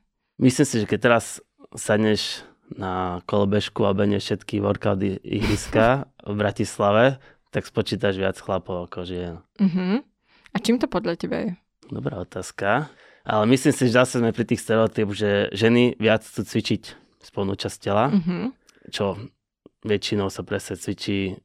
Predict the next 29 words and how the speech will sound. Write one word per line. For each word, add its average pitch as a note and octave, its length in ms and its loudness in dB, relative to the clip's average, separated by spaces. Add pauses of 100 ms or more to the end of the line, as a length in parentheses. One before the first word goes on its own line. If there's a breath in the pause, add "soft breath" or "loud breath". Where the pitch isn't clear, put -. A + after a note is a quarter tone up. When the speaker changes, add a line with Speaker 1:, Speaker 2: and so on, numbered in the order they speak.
(460)
Speaker 1:
alebo G#2+ 200 -2
časte A2 340 0
ešte - 180 -2
s - 140 -10
tými G#2 180 0
externými G#2+ 400 0
váhami G#2+ 400 4
a G2+ 60 -2
podobne. B2 560 4 (640)
A G#2 160 -2
zase G2+ 240 -2
ten G#2 160 0
vrch G#2+ 180 0
tela G#2+ 460 2 (280)
sa - 200 -4
veľmi G2+ 240 2
dobre G2+ 220 0
precvičí G2+ 420 -4
s F#2 80 -6
vlastným G2+ 300 -2
telom, G2+ 260 0
takže F#2 440 -8 (340)
myslím, G2 240 -10
že F#2 80 -10
to - 160 -14
bude F2+ 240 -8
tá F2+ 160 -10
odpoveď. F2 400 -12
Speaker 2:
Že G#3 160 2